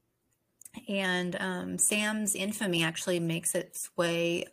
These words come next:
to the U K in the late eighteen hundreds, and a wax statue of him was created and displayed in Madame Tussaud's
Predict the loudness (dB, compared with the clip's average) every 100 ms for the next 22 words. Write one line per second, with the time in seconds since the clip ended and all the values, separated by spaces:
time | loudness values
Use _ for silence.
0 | _ -6 -4 0 0 2 4 4 4 0
1 | -4 -4 -2 2 4 4 4 0 0 -4
2 | -4 -2 -2 -2 -4 -6 _ _ _ _
3 | _ 0 2 2 2 2 2 0 0 -2
4 | 0 0 0 0 0 0 2 0 -4 -4
5 | -2 -2 -4 -6 0 2 2 2 -2 -2
6 | 0 -2 -2 0 4 4 2 0 -2 0
7 | 0 0 -2 -2 0 2 2 0 0 -2
8 | -4